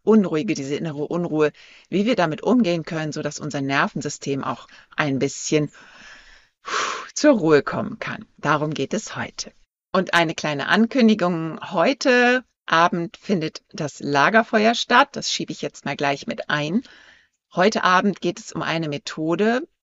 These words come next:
eine meiner Lieblingsmethoden im Coaching, die du aber auch für dich selber erlernen kannst. Und zwar ist das das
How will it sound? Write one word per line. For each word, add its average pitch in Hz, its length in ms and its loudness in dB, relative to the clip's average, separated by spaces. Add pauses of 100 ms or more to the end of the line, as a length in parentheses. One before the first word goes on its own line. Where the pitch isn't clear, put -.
eine 170 240 -2
meiner 147 240 -4
Lieblingsmethoden 165 800 -2
im 143 160 -8
Coaching, 208 520 -2
die - 140 -12
du 180 160 0
aber 175 220 2
auch 165 100 -2
für - 160 -8
dich - 240 -10
selber 151 560 2
erlernen 143 560 -4
kannst. - 380 -10
Und 143 120 -8
zwar 147 200 0
ist - 160 -8
das - 120 -6
das - 220 -8